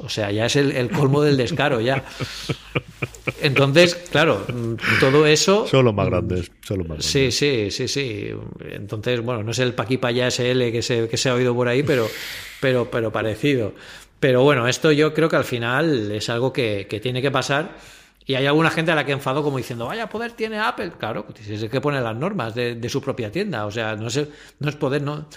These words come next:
Speaker 1: no de repente ha dicho Apple, "Todas estas aplicaciones fuera". No, eh,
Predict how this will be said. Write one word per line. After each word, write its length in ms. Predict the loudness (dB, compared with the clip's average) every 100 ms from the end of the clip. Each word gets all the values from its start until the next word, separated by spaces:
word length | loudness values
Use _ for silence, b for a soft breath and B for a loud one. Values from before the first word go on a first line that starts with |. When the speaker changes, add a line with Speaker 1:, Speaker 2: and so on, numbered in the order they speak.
| B
Speaker 1:
no 180 | -2 0
de 80 | 2
repente 400 | 2 0 0 0
ha 40 |
dicho 260 | -2 0 -2
Apple, 240 | 0 -4
"Todas 240 | -2 -4 -4
estas 200 | -8 -8
aplicaciones 480 | -6 -4 -4 -4
fuera". 380 | 0 0 0 -2 -8
No, 380 | -8 -6 -6 -10
eh, 120 | -12